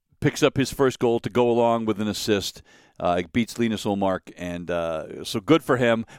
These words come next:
But then Trent Frederic tied it up about six minutes later. Uh, so at the end of one, it was one one. Pastrnak with that go-ahead goal at the thirteen oh nine mark of the second period. Milan Lucic, uh, the fans thrilled to have him back in a Bruins uniform.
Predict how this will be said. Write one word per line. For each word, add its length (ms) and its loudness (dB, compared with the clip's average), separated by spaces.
But 100 -4
then 140 4
Trent 240 0
Frederic 380 0
tied 220 2
it 80 2
up 160 0
about 280 0
six 300 -8
minutes 320 -2
later. 340 0
Uh, 200 -2
so 240 0
at 100 0
the 140 0
end 100 2
of 80 -2
one, 220 2
it 80 -2
was 160 -2
one 400 0
one. 480 0
Pastrnak 500 2
with 140 -2
that 180 0
go-ahead 460 0
goal 360 2
at 120 -6
the 80 -14
thirteen 420 -4
oh 80 -2
nine 260 -2
mark 220 -2
of 80 -8
the 80 -10
second 380 -8
period. 260 -2
Milan 340 4
Lucic, 400 0
uh, 80 2
the 300 -6
fans 720 0
thrilled 400 2
to 80 0
have 240 2
him 160 0
back 320 0
in 80 0
a 40 -2
Bruins 340 0
uniform. 560 -2